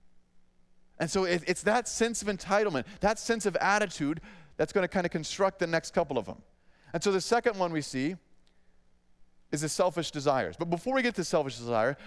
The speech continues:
I wanna show you the response. Kinda at the end of that woe, there's a bit of a warning about what might happen.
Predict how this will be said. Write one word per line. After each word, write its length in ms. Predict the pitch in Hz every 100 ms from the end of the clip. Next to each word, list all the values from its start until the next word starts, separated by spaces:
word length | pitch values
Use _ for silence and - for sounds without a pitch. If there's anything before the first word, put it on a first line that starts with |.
| 147
I 80 | 165
wanna 220 | 185 254
show 240 | - - 202
you 100 | 180
the 100 | 156
response. 560 | 147 - 151 131 -
Kinda 180 | 196 196
at 80 | 185
the 140 | 180
end 180 | 202 233
of 80 | 247
that 200 | 214 180
woe, 480 | 175 175 123 156 185 - - _ _ _ - _ - -
there's 180 | 170 170
a 40 |
bit 140 | 175 247
of 100 | 196
a 40 |
warning 480 | 156 185 180 107 - - - _ _ - - - - -
about 240 | - 170 160
what 180 | 175 147
might 180 | 147
happen. 320 | 131 127 -